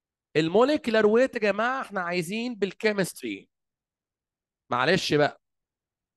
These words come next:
ركز. السمبل شوجر بتبقى حلقه واحده، حلقه واحده زي الجلوكوز. انا بكلمك كيمستري بقى. الجلوكوز ده اللي هو رمزه ايه؟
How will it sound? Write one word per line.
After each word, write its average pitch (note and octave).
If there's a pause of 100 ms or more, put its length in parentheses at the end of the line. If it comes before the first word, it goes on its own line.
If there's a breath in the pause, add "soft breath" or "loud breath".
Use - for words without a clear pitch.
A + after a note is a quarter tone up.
(800)
ركز. - (560)
السمبل B3+
شوجر B3+ (180)
بتبقى -
حلقه A3+
واحده، F3+ (2250)
حلقه G3+
واحده A#3+
زي F3
الجلوكوز. E3+ (580)
انا B2
بكلمك D#3
كيمستري G3
بقى. C3 (1000)
الجلوكوز D#3+
ده G#3
اللي G3+
هو G3
رمزه F#3+
ايه؟ F#3+